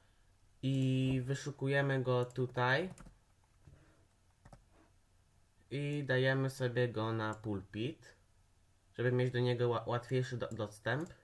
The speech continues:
Yy, no to się mogą wtedy ikony po-, pomieszać, bo to jest wtedy al-, y, alfabetycznie. Więc będziecie sobie je musieli potem na nowo poukładać. Ale dobrze, co potem?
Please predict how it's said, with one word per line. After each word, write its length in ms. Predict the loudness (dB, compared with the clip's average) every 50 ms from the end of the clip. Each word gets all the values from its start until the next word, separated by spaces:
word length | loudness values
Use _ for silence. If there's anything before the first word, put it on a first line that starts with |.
| -20 -20 -20 _ _ _ _ _ _ _ _ _ _ _ -20 -20 -20 -20 -20 -20 _ _ _ -20 -20 -20 -20 -20 -20 -20 _ _ -20 -20 -14
Yy, 60 | -8 -6 -4 -2 -2 -2 -2 -2 -2
no 200 | -2 -2 -2 -2
to 380 | -2 0 0 2 0 0 -2 -6 -12 -14 -12
się 160 | -8 -6 -4 -2
mogą 380 | 0 0 0 -2 -2 -2 -2
wtedy 260 | -2 -2 -2 0 -2
ikony 420 | -2 -2 -4 -4 -2 -2 0 0 0
po-, 260 | 0 -2 -4 -4 -6 -12 -10 -4
pomieszać, 480 | -2 0 0 2 0 0 -2 -4 -6
bo 140 | -4 -4 -6
to 140 | -2 0 0
jest 260 | 2 2 0 -2 -6
wtedy 360 | -6 -4 -4 0 0 0 0
al-, 180 | 0 -2 -2 -4 -6 -6
y, 100 | -6 -4
alfabetycznie. 960 | -2 -2 -2 -2 -2 -2 -2 -2 0 0 -2 -4 -6 -4 -2 -2 -2 -2 -2 -6 -12 -20 _ _ -20 -20 -20 -20 -20 -20 _ _ _ _ _ _ _ -20 -20 -20 -20 -20 -20 -20 _ -20 -12 -6
Więc 180 | -4 -4 -4 -2
będziecie 360 | -2 -2 -2 -2 -2 -4 -6
sobie 300 | -2 -2 0 0 2 2
je 120 | 2 2
musieli 360 | 2 0 -2 -2 -4 -4 -4
potem 300 | -4 -6 -6 -4 -2 0
na 80 | 0 2
nowo 260 | 0 0 0 -2 -4
poukładać. 1120 | -4 -2 -2 0 0 0 0 -2 -6 -8 -6 -6 -4 -4 -2 -4 -4 -4 -6 -12 -16 -16 -20 -20 -20 -20 -20 _ -20 -20 _ _ _ _ _ -20 -20 -20 -14 -6
Ale 220 | -2 0 2 2 2
dobrze, 320 | 2 0 -2 -2 -6 -6
co 160 | -4 -4 -4
potem? 380 | 0 0 0 -2 -2 -6 -8